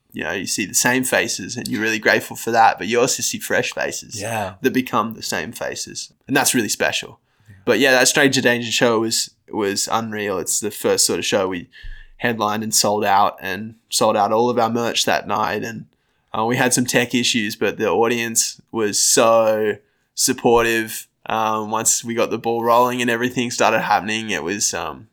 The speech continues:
Speaker 1: yeah, it was a night I'll never forget for sure.
Speaker 2: I remember seeing a photo from that night, I think,
Speaker 1: Yeah.
Speaker 2: taken from, like, the stage.
Speaker 1: From the
Speaker 2: Of just how
Speaker 1: stage.
Speaker 2: packed it was.
Speaker 1: Yeah, it was packed. I mean, I can't remember the venue size of the time, but
Speaker 2: <laughs>
Speaker 1: yeah, it would have been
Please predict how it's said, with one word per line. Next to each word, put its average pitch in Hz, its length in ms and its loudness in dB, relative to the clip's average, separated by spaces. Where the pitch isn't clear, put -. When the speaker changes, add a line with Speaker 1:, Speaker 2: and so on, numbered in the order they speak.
Speaker 1:
yeah, 78 200 -4
it - 20 -6
was 80 160 -8
a 107 80 -10
night 80 260 -6
I'll 69 140 -4
never 80 180 -10
forget - 480 -6
for - 160 -12
sure. 50 420 -6
Speaker 2:
I 123 80 -4
remember 156 220 -2
seeing 113 500 -4
a 104 80 -10
photo 101 460 -4
from 101 180 -6
that 92 180 -4
night, 87 380 -10
I - 80 -20
think, 170 60 6
Speaker 1:
Yeah. 180 320 6
Speaker 2:
taken 127 200 0
from, 101 280 -2
like, 92 180 -6
the 95 80 -8
stage. 95 380 -4
Speaker 1:
From 131 160 -4
the 127 60 -8
Speaker 2:
Of 120 40 -12
just 107 140 -6
how 120 60 2
Speaker 1:
stage. 117 380 2
Speaker 2:
packed 95 240 -2
it 104 80 -8
was. 98 460 -8
Speaker 1:
Yeah, 127 240 2
it - 20 2
was 110 140 -2
packed. - 460 -4
I - 80 -12
mean, 107 300 -12
I 117 240 -12
can't 104 240 -6
remember 110 240 -6
the 107 100 -8
venue 117 540 -2
size 135 540 4
of 113 140 -8
the 113 80 -16
time, 123 380 0
but 120 300 4
Speaker 2:
<laughs> 131 80 4
Speaker 1:
yeah, 131 160 6
it 117 40 4
would 113 120 2
have 117 100 -2
been 117 400 -6